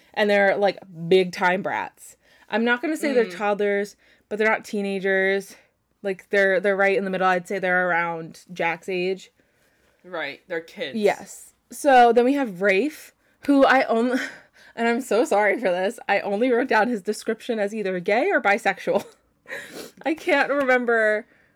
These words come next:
Speaker 1: which he is. He comes down hard on Juicy for making, like, homophobic comments throughout the book. But he's also a good one. Like, I loved Rafe, too. Then we have Alicia,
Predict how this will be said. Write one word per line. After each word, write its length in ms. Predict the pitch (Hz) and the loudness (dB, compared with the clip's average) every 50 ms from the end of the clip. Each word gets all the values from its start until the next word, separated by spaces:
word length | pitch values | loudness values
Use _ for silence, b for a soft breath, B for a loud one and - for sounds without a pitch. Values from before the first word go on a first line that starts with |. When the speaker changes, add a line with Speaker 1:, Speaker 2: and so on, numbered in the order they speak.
| b b | b b
Speaker 1:
which 260 | - 214 226 233 233 - | 0 2 2 2 0 -4
he 180 | 262 226 196 - | -6 -6 -2 0
is. 500 | 214 202 185 185 185 185 190 - - _ b b b b b b b b b - 214 | 2 2 2 2 2 -2 -6 -10 -20 _ b b b b b b b b b -14 -4
He 160 | 220 269 262 | 0 0 0
comes 340 | - - - 330 302 320 302 | 0 0 -2 0 0 0 0
down 240 | 339 349 320 302 277 | 0 0 0 -2 -2
hard 640 | - - 233 208 185 185 190 190 185 180 170 160 - _ _ - | -4 -4 -2 0 2 2 2 2 2 0 0 -2 -6 _ _ -8
on 760 | 190 196 190 185 180 180 180 175 175 175 175 170 170 175 180 175 _ _ _ _ _ _ _ _ _ _ _ _ _ _ _ _ _ - 240 233 | -8 -6 -6 -6 -4 -4 -4 -2 -2 -4 -4 -6 -8 -10 -14 -16 _ _ _ _ _ _ _ _ _ _ _ _ _ _ _ _ _ -10 -8 -8
Juicy 460 | 196 202 214 208 208 - 220 196 190 | -4 -2 -2 -2 -2 -4 -6 -6 -6
for 100 | 185 208 | -6 -6
making, 320 | 190 190 180 180 190 190 190 | -8 -8 -8 -8 -8 -8 -6
like, 200 | 180 175 170 - | -6 -8 -8 -6
homophobic 580 | - 196 185 185 180 175 196 180 175 180 165 | -6 -4 -4 -4 -4 -4 -4 -4 -4 -6 -12
comments 400 | - 175 165 160 165 165 165 165 | -10 -10 -10 -10 -10 -12 -14 -16
throughout 320 | _ - 175 165 160 160 - | _ -8 -8 -6 -8 -8 -12
the 60 | 175 | -14
book. 360 | - 95 - - - _ - b b b b _ _ _ - 202 | -14 -10 -10 -10 -10 _ -20 b b b b _ _ _ -10 -2
But 300 | - 233 214 208 190 - - | 2 4 4 4 4 0 -4
he's 260 | 233 - 269 262 247 | -4 0 2 4 4
also 300 | 247 220 214 - 220 202 196 | 4 4 4 2 2 0 0
a 40 | |
good 180 | 180 175 175 165 | 0 -2 -2 -2
one. 180 | 175 170 170 180 | -2 -4 -6 -6
Like, 140 | 185 175 | -6 -6
I 80 | 180 180 | -6 -4
loved 300 | 170 180 180 175 170 - | -4 -2 -4 -4 -6 -6
Rafe, 340 | 185 185 170 - - - - | -4 -4 -4 -4 -4 -8 -12
too. 320 | - - 180 170 196 247 B B B B B | -6 -2 0 0 0 0 B B B B B
Then 140 | - 262 262 294 | 4 4 4 4
we 80 | 349 320 | 2 0
have 160 | 311 349 294 | -2 0 2
Alicia, 640 | 277 240 214 202 233 302 - - 214 175 175 190 311 | 2 4 4 2 0 0 0 0 0 2 2 0 -2